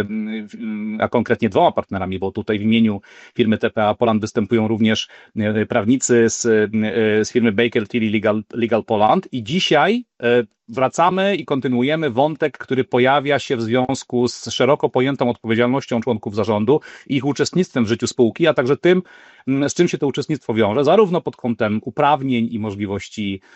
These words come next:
em, e, związanych z wypełnionymi funkcjami, jak i również odpowiedzialności, w tym odpowiedzialności, em, wynikającej z, em, chociażby z kodeksu spółek handlowych czy odpowiedzialności karnej. Dzisiaj temat będzie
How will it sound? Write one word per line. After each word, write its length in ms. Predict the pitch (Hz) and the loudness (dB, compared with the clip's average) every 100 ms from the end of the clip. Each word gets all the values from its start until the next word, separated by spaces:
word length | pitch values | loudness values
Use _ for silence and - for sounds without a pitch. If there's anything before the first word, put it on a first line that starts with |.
| - - | -18 -8
em, 340 | 104 101 101 | -4 -2 -2
e, 720 | 101 101 101 98 98 98 95 98 | -2 -2 -2 -2 -2 0 0 0
związanych 500 | 95 113 104 101 92 | 2 2 4 2 0
z 80 | 104 | -4
wypełnionymi 500 | 113 113 107 107 113 | -2 2 4 4 4
funkcjami, 460 | 160 - 262 214 | 0 0 2 4
jak 180 | 156 220 | 4 2
i 120 | 208 | 4
również 280 | 165 147 147 | 2 2 -2
odpowiedzialności, 720 | 139 135 120 110 110 139 - | -2 -2 0 2 0 -2 -6
w 60 | - | -4
tym 160 | 123 | -2
odpowiedzialności, 1040 | 120 - 107 101 104 101 101 - 107 101 - - - | -2 -2 -4 0 0 0 -4 -6 -6 -6 -8 -16 -14
em, 400 | - 98 104 104 | -6 -2 -2 0
wynikającej 680 | 107 110 113 101 104 107 104 | -2 0 2 0 0 -2 -2
z, 80 | - | -2
em, 500 | 110 104 104 101 107 | -2 0 0 0 0
chociażby 300 | 110 101 98 | 0 0 -2
z 60 | |
kodeksu 300 | - 101 - | 0 0 0
spółek 320 | - - 131 - | -4 0 0 0
handlowych 320 | 104 101 - | -2 -2 0
czy 100 | 139 | 0
odpowiedzialności 560 | - 110 101 98 - | 0 0 0 -2 -6
karnej. 320 | - 82 78 104 | -6 -6 -6 -4
Dzisiaj 480 | 107 208 220 220 226 - - _ | 2 4 4 2 0 -8 -20 _
temat 340 | 170 185 127 | 2 2 0
będzie 640 | 113 151 175 151 165 156 | 2 0 2 0 2 2